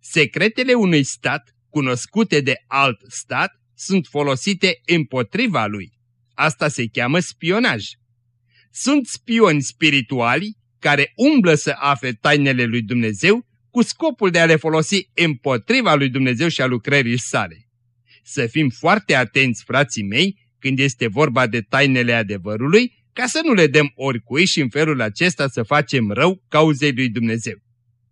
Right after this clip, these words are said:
Deci Isus le-a poruncit cu tărie să nu spună nimănui lucrul acesta. Cum era să înțeleagă norodul firesc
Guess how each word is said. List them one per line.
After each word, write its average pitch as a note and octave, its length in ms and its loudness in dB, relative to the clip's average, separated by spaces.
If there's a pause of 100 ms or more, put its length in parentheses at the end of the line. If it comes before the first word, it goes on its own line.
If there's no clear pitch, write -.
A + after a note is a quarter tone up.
(880)
Deci G3+ 300 2 (140)
Isus G3 460 -2
le-a F#3+ 200 2
poruncit D#3 540 0
cu - 160 -4
tărie B2 500 0
să F#3 180 -2
nu G3 100 0
spună D#3 440 -2
nimănui C#3 520 2
lucrul C3 460 -4
acesta. F3 480 -2 (1300)
Cum F#4 240 2
era D3 260 4
să D#3+ 160 0
înțeleagă C3 640 0
norodul B2+ 520 0
firesc B2+ 500 -2